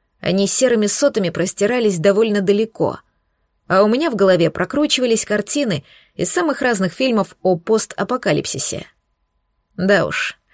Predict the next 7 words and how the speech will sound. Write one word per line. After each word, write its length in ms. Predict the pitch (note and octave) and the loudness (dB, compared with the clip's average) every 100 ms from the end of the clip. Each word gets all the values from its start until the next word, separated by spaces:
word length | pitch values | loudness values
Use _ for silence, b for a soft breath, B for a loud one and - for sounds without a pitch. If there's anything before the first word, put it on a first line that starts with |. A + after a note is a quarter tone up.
| B B F#3 | B B -2
для 220 | F3+ - | 4 4
этого 300 | A#3 C4+ C#4 | 4 2 2
города 380 | B3 C4+ B3 A#3 | 4 4 2 0
конец 360 | F3 E3+ D3+ | 0 -2 -2
света 320 | - G#3+ G#3+ | 0 0 0
наступил 480 | F#3 D#3+ F3+ E3+ F3+ | -2 -2 -2 0 0
давно. 480 | F#3 F#3 F3 C#3+ | 2 0 -2 -8